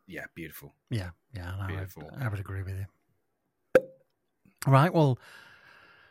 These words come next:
Speaker 2: I really dug deep for this one. Um,
Speaker 1: Oh, does he? Thanks for the memo.
Speaker 2: Ba-dum-bum. Hey! <laughs> Marvin Gaye.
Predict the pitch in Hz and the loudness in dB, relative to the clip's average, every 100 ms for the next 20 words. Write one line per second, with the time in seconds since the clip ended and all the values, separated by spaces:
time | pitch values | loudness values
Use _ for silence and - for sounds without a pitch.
0 | _ _ _ - 151 196 233 196 143 110 | _ _ _ 2 4 6 4 2 2 2
1 | 143 - 202 190 160 160 107 90 139 170 | 0 0 2 2 2 2 0 -2 -6 2
2 | 131 127 123 123 123 123 123 117 - - | 4 6 6 6 4 4 0 -2 -10 -16
3 | - - - - - - _ 151 180 90 | -18 -20 -20 -20 -20 -20 _ -4 -4 -4
4 | - _ _ _ - 131 196 196 - _ | -12 _ _ _ -6 -2 -2 -4 -12 _
5 | _ _ 147 - 107 101 113 147 143 - | _ _ -4 -4 -4 -4 -2 -4 -6 -18
6 | _ _ 160 147 127 131 117 - 220 202 | _ _ 8 8 8 6 4 6 6 8
7 | 185 165 156 143 139 131 123 120 - - | 8 6 4 4 4 4 2 0 -2 -6
8 | - - 180 - 180 - - 156 - - | -20 -4 -2 -2 -4 -4 -2 -2 -2 -2
9 | 143 - - - - - - 175 190 208 | -2 -2 -12 -18 -18 -20 -8 4 6 8
10 | 190 156 143 104 | 4 4 4 4